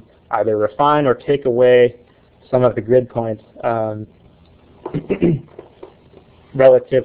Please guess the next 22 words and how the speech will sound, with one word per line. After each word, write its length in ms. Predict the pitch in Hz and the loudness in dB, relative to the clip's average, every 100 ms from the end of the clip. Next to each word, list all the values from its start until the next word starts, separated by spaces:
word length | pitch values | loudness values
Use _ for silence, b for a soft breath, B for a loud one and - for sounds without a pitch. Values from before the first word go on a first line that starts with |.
| - | -4
to 100 | 127 | -8
the, 240 | 110 113 - _ - | -4 -4 -6 _ -8
to 100 | 117 | -4
the 280 | 110 107 - - | -2 -2 -6 -4
grid 220 | 135 123 | -2 0
that 80 | - | -2
you 140 | 113 | -4
know 160 | 110 110 | -2 -2
your 200 | 107 104 | -2 -2
data 320 | 101 101 113 | -2 -2 -4
on. 240 | 101 101 95 b b b _ | -8 -12 -14 b b b _
So 80 | 113 | -2
on 140 | 110 | 0
the 80 | 113 | 2
right, 240 | 123 143 131 | 4 4 2
I've 100 | - | 0
shown, 380 | 131 123 117 120 _ _ _ - | -4 -2 -4 -8 _ _ _ -8
uh, 280 | 107 107 - _ _ _ b b | -6 -6 -10 _ _ _ b b
with 140 | 110 110 | -4 2
res 280 | 127 139 123 | 2 2 -2
equals 380 | 120 117 110 | -8 -8 -8
zero, 560 | 127 160 139 120 117 | -2 2 4 4 2